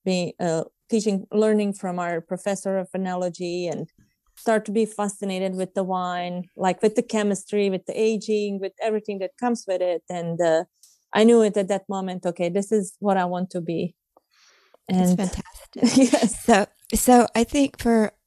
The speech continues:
Speaker 2: um, a lot of people who, um, probably are surprised to know that you actually studied and learned how to make wine in Bosnia. I don't think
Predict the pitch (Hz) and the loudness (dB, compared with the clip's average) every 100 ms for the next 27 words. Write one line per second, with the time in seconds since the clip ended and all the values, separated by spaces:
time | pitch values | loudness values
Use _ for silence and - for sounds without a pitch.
0 | _ - 190 185 - 196 180 185 240 - | _ -2 0 0 0 2 2 2 0 0
1 | 202 190 196 202 233 - - - - - | 0 2 2 2 0 -8 -20 -20 -20 -8
2 | - 202 196 185 180 185 - _ _ 208 | 0 2 4 2 0 -4 -8 _ _ -2
3 | 220 240 233 - 240 - 262 285 294 - | 2 4 2 2 -2 0 2 2 0 -2
4 | 220 190 180 180 180 175 165 - _ _ | 0 2 2 2 0 -2 -2 -8 _ _
5 | - 185 180 202 - 180 - - 196 196 | -2 0 0 -2 -6 -6 -6 -4 -2 0
6 | 196 180 175 196 226 214 175 165 165 165 | 0 0 2 2 2 0 -2 0 -2 -2
7 | 175 170 165 160 180 202 214 180 170 165 | -2 -2 -2 -2 0 -2 -2 -2 -2 -2
8 | 165 - 165 180 180 185 175 | -2 -4 -2 -2 -2 -2 -2